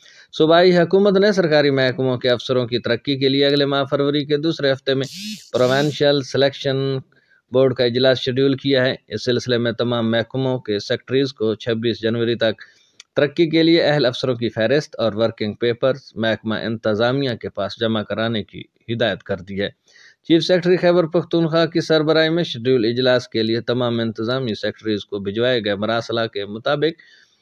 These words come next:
पीएसपी का इजलास फरवरी के दूसरे हफ्ते में मुनक्किद किया जाएगा, इसलिए इजलास से कबल तरक्की के अहल अफसरों का डेटा जमा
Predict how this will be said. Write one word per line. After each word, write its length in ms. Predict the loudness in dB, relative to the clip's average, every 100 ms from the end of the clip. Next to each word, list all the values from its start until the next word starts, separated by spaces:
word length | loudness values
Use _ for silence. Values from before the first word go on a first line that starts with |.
| -20 _
पीएसपी 460 | 2 4 4 4 2
का 160 | 4 2
इजलास 420 | 4 4 2 2
फरवरी 380 | 0 0 0 0
के 100 | 0
दूसरे 340 | -2 -2 0 0
हफ्ते 280 | 0 -4
में 120 | -4 -2
मुनक्किद 420 | -2 -2 -2 -4
किया 200 | 0 0
जाएगा, 340 | 2 0 0 0
इसलिए 540 | -2 -2 -2 0 0 -4 -4
इजलास 500 | 0 2 2 2 0
से 160 | -2
कबल 280 | 0 0 0
तरक्की 360 | 0 -4 -2 -4
के 100 | 0
अहल 180 | 0 0
अफसरों 320 | -2 -4 -4
का 120 | -4
डेटा 340 | -2 -2 -2 -2
जमा 300 | -2 0